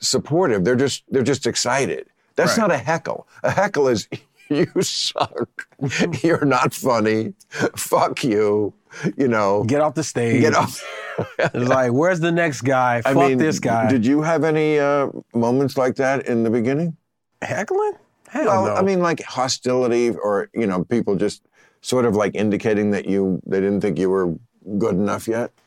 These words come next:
Speaker 2: Um, shoot, that happened before I even hit the stage. It will always happen beforehand when people wouldn't believe that I was good at rapping.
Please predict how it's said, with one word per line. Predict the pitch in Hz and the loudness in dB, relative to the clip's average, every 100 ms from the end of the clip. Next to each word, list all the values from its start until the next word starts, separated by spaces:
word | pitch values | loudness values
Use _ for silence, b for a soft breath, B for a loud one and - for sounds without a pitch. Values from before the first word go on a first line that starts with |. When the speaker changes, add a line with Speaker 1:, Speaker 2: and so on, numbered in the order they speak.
| B B B B B B - | B B B B B B 0
Speaker 2:
Um, | 170 185 185 180 160 | 2 4 2 2 -2
shoot, | - - 196 165 127 | -6 -4 2 2 2
that | 131 208 202 | 2 2 2
happened | 220 190 180 151 123 110 | 0 0 0 0 -2 -2
before | 127 139 - 165 214 185 | -2 -2 -2 2 4 4
I | 165 | 2
even | 139 123 | 0 -4
hit | - 180 - | -4 -6 -6
the | |
stage. | 123 - 117 104 95 | -10 -6 -6 -6 -2
It | 185 | 0
will | 196 180 | 0 -2
always | - 156 151 127 | -2 -2 -2 -4
happen | - 139 127 127 117 113 - | -4 -4 -4 -6 -6 -8 -8
beforehand | 117 107 - 147 127 117 67 - b b b | -6 -6 -4 -2 -2 -6 -10 -14 b b b
when | 120 | -6
people | 113 131 120 117 | -2 -2 -2 -6
wouldn't | - 127 120 113 | -6 -6 -4 -4
believe | 117 117 110 | -4 -4 -4
that | 110 110 - _ _ b b b | -4 -6 -8 _ _ b b b
I | - 117 | -4 -2
was | 113 | 0
good | 104 117 | 0 -2
at | 104 | -2
rapping. | 87 117 101 - 65 | -2 -4 -4 -8 -14